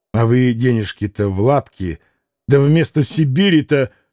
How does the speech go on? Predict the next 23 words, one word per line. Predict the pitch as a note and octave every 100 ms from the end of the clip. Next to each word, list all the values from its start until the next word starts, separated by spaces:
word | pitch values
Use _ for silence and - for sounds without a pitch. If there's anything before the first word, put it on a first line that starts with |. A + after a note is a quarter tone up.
| _ _
по | F3
всем | D#3+ - A3 G#3+ F#3
по | - F3+
трем. | F3 D#3 F#3 G#3 G3+ E3 B2 G2+ _ _ _ _ _ _ _ _ _ _ _ _ _ -
Да | C3 D#3+
куда | - F3 B2 G#2+ D#3+ D#3+ C3
вы | G#2+ G#2
в | -
самом | - - D#3+ C#3+ C3+ C3 A2
деле | C#3+ D#3 B2+ B2
теперь, | D3 B2 - B2+ A2+ E2+ - _
а? | B2+ C#3+ C#3 - _ _ _ _ _ _
В | G#2 D3+
мокрое. | A3+ G#3+ D#3+ - G2 F2 C#2+ - _ _ _ _ _
В | - D2
мокрое? | G2 B2+ F#3+ F#3+ A2 - _ _ _ _ _
Да | D3
ведь | D#3 E3+ G3
ночь. | D3+ F2+ - - _ _ _ _ _ _ _ _
«Был | F#2 A2 D#3 A3 C4+ B3+ B3 A#3
Мастрюк | F#3 F3+ - - C3 C#3 G3+ A3+ -
во | B2+ E3+
всем, | - - A3 A#3+ A#3+ A#3 F3+